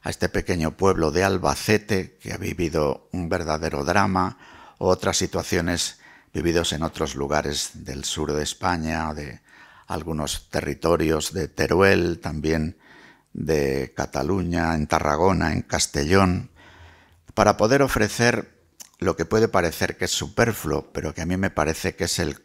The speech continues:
corazón de lo que desde la Iglesia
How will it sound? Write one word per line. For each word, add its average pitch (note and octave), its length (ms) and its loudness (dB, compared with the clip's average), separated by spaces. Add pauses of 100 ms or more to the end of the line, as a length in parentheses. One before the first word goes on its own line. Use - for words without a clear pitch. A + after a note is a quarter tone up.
corazón F2+ 720 2 (680)
de D#2+ 160 0
lo D#2 140 2
que D2+ 120 -2
desde D2+ 260 -2
la D2+ 120 0
Iglesia F#2 800 0